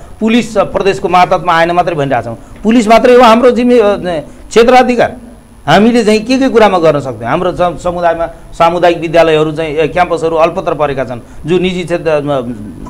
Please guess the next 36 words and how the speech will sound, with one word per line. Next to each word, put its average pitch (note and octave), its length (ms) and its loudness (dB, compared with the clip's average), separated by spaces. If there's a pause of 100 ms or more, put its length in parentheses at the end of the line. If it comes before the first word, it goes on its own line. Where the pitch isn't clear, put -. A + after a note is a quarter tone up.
(220)
समुदायले F3 560 2
आफै F3 440 0 (260)
व्यक्तिगत F3+ 340 0
सम्पत्ति E3+ 360 -2
हालेर E3 360 0
चाहिँ, E3 240 -4
अ, - 40 -14 (280)
ज-, A#2+ 460 -2 (100)
समाजको F3+ 360 2
हितका D3 280 -2
निमित्त D#3 260 -4
खर्च D3+ 260 -2
गरेर D3+ 260 -2
बनाएका D3 380 -2
कलेजहरू D3 460 0 (220)
अहिले D3+ 220 -2
सबैतिर F#3 500 -2
विद्यालयहरूमा C#3+ 640 -2
चाहिँ, C3+ 300 -8
क्याम्पसहरूमा C#3 580 -6
चाहिँ C#3+ 240 -8 (260)
फी F#3+ 160 -4
तिर्न, D#3 260 -4
अ, B2+ 400 -6
शिक्षकहरूले D3+ 500 -4
तलब D#3 320 2
पाइरहेको B2 380 -2
अवस्था G#2 340 -8
छैन, F#2+ 240 -16 (300)
कर्मचारीहरूले F3 600 0
तलब E3+ 300 -2
पाइरहेको C#3+ 360 0
छैनन्। A#2 500 -12
त्यसलाई G#3 300 2
कसरी A3+ 340 -2
चाहिँ F#3 320 -4